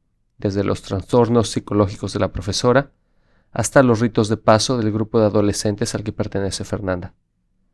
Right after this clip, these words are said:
Conforme la novela avanza, nos damos cuenta que algo macabro se va tejiendo poco a poco. Las ficciones a las que Fernanda y sus amigas son afectas, llamadas creepypastas y que son,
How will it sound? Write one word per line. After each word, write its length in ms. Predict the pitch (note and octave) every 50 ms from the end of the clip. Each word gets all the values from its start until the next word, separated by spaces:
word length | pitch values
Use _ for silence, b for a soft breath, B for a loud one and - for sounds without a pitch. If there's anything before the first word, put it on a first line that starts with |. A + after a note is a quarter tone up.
| _ _ _ _ _ _ _ _
Conforme 460 | - - G#2 - - A#2 A2+ A2+ G#2+
la 100 | A2 G#2+
novela 320 | A2 G#2 A2 A#2+ B2+ B2
avanza, 400 | A#2 A2+ A#2 A#2+ C3 - - D3
nos 180 | C#3 B2+ A#2 G#2
damos 280 | A2+ A2+ A2+ G#2+ -
cuenta 320 | - - A#2+ A2+ - A#2+ -
que 120 | - -
algo 220 | G#2+ G#2+ A2+ A2+ A#2
macabro 540 | A2+ G#2+ G2 - A#2 A2 G#2+ A#2 A#2 A#2+
se 140 | A2+ - A2
va 100 | G2+ G#2 G#2
tejiendo 460 | - G#2 - - A#2 A2 G#2+ G#2 G#2
poco 240 | - G#2+ - - G2
a 60 | -
poco. 340 | - G#2 F#2+ _ - - _ _ _ _ _ _ _ _ _ _ _ _ _
Las 220 | - A#2 G#2+ - -
ficciones 540 | B2 - - - - A#2 A#2+ B2 A#2+ - -
a 60 | G#2+
las 160 | G2+ G#2 -
que 100 | - A2+
Fernanda 380 | - - G#2 - A2 A2 A2 G#2
y 60 | G2+
sus 180 | - G#2+ -
amigas 320 | G#2 G2 G#2+ A2 A2 G#2 -
son 160 | - A2 G#2
afectas, 600 | F#2 - - A#2+ A#2 - - G2+ G#2+ - - _ _ _ _ _ _ _ _ _
llamadas 440 | - G2 G2 G2 G2+ G2+ G#2 G2+ -
creepypastas 920 | - - G#2 G2 - - - - - G#2+ A2 - - - A2 G#2+ - - -
y 100 | _ -
que 120 | - - G#2
son, 380 | - - - A#2 A2+ A2+ G#2